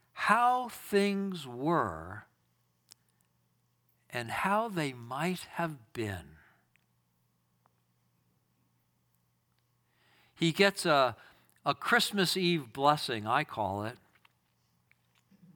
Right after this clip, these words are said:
of seeing how his life contorted from what it might have been, along with an intriguing message that it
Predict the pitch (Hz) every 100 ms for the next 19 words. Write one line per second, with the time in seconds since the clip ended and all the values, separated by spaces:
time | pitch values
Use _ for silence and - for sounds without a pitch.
0 | - 135 135 - 214 202 190 165 180 170
1 | 160 156 131 135 160 170 175 - - -
2 | - - _ - 165 151 - - 294 214
3 | 113 80 - - _ _ _ _ _ _
4 | _ _ _ _ _ _ _ _ _ _
5 | _ _ - 147 151 175 165 147 156 208
6 | 202 160 127 113 123 113 110 123 117 _
7 | _ _ _ _ _ _ _ _ _ -
8 | _ _ _ _ _ _ _ _ _ _
9 | _ _ _ _ _ _ - 123 151 175
10 | 202 190 185 165 151 143 139 - - 302
11 | 302 285 254 254 240 226 175 156 160 -
12 | 139 107 92 - - 120 120